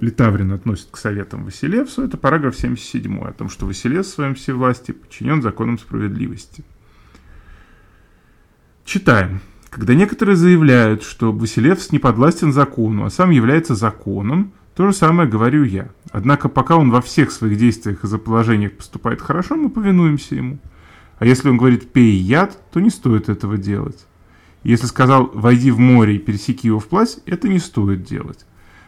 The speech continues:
Потому что Василевс, как человек, подвластен законам благочестия. Именно поэтому мы составляем это сочинение для будущих благочестивых и христолюбивых Василевсов. Святой повелитель Господь вознёс тебя, Василевс, на царский трон,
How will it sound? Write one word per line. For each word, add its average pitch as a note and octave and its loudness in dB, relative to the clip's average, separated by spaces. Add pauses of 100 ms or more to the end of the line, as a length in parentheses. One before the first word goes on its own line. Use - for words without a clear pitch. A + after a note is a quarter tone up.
(120)
Потому B2 2
что - -2
Василевс, E3 0
как - -6
человек, C#3 2 (220)
подвластен B2+ 2
законам C#3 0
благочестия. A#2 -4 (680)
Именно A#2 4
поэтому A3+ 4
мы D#3 2
составляем A#2+ 2
это G#2 -8
сочинение D#3 0
для B2 0
будущих D3 -2
благочестивых A#2 -2
и G#2+ -8
христолюбивых G#2 -4
Василевсов. - -8 (880)
Святой A#2+ 2
повелитель C#3 4
Господь D3 -2
вознёс B2 -2
тебя, D3+ -2
Василевс, C3+ -4
на G#2+ -6
царский E3 -2
трон, G#2+ -2